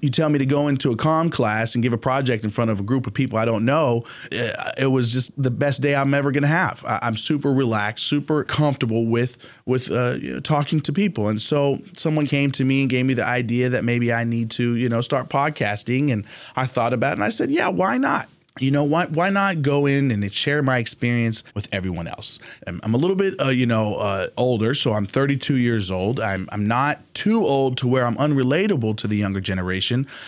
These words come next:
but I'm not too young to where people are like, "Well, you haven't even lived yet. You know, you haven't been out on your own." I've gone to university. This is my second round to university, which I'll leave to another episode. <laughs> Um, um, but, you know, I'm here at university and I've experienced the ups and downs of life.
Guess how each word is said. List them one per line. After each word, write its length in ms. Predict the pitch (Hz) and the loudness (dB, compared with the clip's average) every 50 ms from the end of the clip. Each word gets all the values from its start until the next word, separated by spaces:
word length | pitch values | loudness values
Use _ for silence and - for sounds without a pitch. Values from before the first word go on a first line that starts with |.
| - - | -6 -2
but 100 | 160 175 | 0 0
I'm 140 | 185 190 196 | 2 2 2
not 240 | 208 214 - - - | 0 0 -2 -2 -2
too 180 | - 214 208 | 0 0 2
young 320 | 190 180 185 190 196 196 180 | 2 2 2 2 2 0 0
to 140 | - - 175 | 0 0 2
where 260 | 156 156 156 156 151 | 2 2 2 2 0
people 300 | 143 - 160 156 147 151 | 0 -2 -2 0 0 0
are 60 | 147 | 2
like, 180 | 147 147 139 143 | 2 2 0 0
"Well, 160 | 139 139 143 | 0 0 0
you 140 | 143 147 151 | 2 2 2
haven't 240 | 151 147 147 143 143 | 2 2 2 2 2
even 240 | 139 131 131 135 | 2 2 2 2
lived 320 | 147 175 175 143 110 101 101 | 2 2 2 2 0 -2 -2
yet. 240 | 92 95 87 87 95 | -2 -2 -2 0 0
You 100 | 101 107 | 0 2
know, 120 | 107 110 | 2 2
you 140 | 117 120 123 | 2 2 2
haven't 200 | 131 127 123 113 | 2 0 0 0
been 120 | 123 127 | 0 2
out 140 | 127 127 127 | 2 2 2
on 140 | 127 127 123 | 2 2 2
your 120 | 120 120 | 2 2
own." 300 | 143 151 139 113 98 - - - - - - | 2 2 2 0 0 -4 -8 -12 -16 -10 -6
I've 260 | - 101 95 92 - | -6 -6 -6 -6 -6
gone 280 | - 113 110 120 131 131 | -2 0 0 0 0 0
to 160 | 123 - 135 | 0 0 0
university. 640 | 131 131 123 110 113 120 123 127 - 123 120 120 120 | 2 2 2 2 2 0 0 0 0 0 0 0 2
This 140 | 113 123 123 | 0 0 0
is 80 | - 117 | 0 0
my 100 | 104 92 | 0 0
second 400 | - - 165 170 170 165 - - | 0 0 -2 -2 -2 -4 -4 -2
round 400 | 104 101 95 92 90 90 92 - | -2 -2 0 -2 -2 -4 -4 -4
to 100 | - 95 | -4 -2
university, 460 | 90 87 85 90 92 - 113 120 131 | -2 -2 -4 -4 -2 -2 0 0 0
which 260 | 113 92 92 - - | 0 -2 -2 -4 -2
I'll 160 | - 92 87 90 | -2 -2 -2 -2
leave 200 | 92 92 90 - | -2 -4 -4 -4
to 100 | - - | -4 -6
another 220 | 85 87 87 92 - | -6 -4 -6 -6 -6
episode. 560 | - 87 - - - - - 92 101 120 135 - - | -6 -6 -6 -4 -4 -2 0 0 0 0 -2 -4 -6
<laughs> 0 | - - - - - - - - - - 220 - | -8 -8 -8 -8 -12 -14 -10 -8 -8 -6 -4 -2
Um, 340 | 110 110 107 107 101 98 | 0 0 2 0 0 0
um, 260 | - 110 104 104 101 95 | 0 -2 -2 -2 -2 -2
but, 260 | 104 127 127 - - | 0 0 0 0 0
you 100 | 151 156 | 0 2
know, 140 | 156 143 135 | 2 2 2
I'm 180 | 127 139 131 | 2 2 2
here 240 | 127 147 156 156 151 | 2 2 2 2 2
at 120 | 151 139 | 0 0
university 680 | - 139 139 139 135 131 131 131 - - 123 127 131 135 | 0 0 0 0 2 0 0 0 0 0 0 2 2 2
and 80 | 127 113 | 2 0
I've 120 | 98 85 | -2 -2
experienced 640 | 98 101 - - - - 139 139 139 139 139 123 - | -4 -4 -6 -4 -2 0 0 2 2 2 0 0 -2
the 100 | - - | -2 -2
ups 200 | 135 131 - - | -2 -2 0 0
and 100 | 135 120 | 0 0
downs 360 | 107 120 131 160 190 190 139 | 2 2 2 2 0 0 0
of 100 | 113 87 | -2 -4
life. 480 | 78 76 85 - - - - - - - | -4 -6 -6 -8 -8 -10 -12 -14 -14 -16